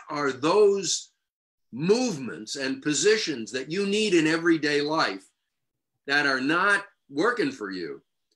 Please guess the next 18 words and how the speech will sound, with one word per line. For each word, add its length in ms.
And 180
let's 220
practice 640
those 300
and 140
practice 480
those 280
and 120
practice 480
those 360
to 100
try 520
to 240
get 340
the 80
best 440
performance 680
possible 760